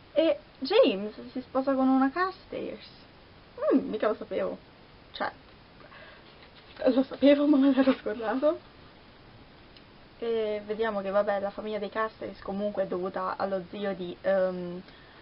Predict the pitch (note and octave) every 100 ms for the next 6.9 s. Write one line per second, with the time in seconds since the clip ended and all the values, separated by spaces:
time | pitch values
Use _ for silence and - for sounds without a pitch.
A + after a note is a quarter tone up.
0 | - - G#3+ G3 F3 - - G#3 G3 -
1 | G3+ G3+ G3+ F#3+ - - G3+ G3+ - -
2 | A#3 C#4+ - - C4 G#3+ F#3 F#3 - G3
3 | F#3+ F#3+ - G3 F#3+ F#3 F#3 G3 F#3 F3+
4 | F#3 F3+ - - - F#3+ F3+ - G3+ G3
5 | F#3+ F#3+ F3+ A3 F4 - - - - -
6 | - - - - A#3 G#3+ A3+ G3+ D#3+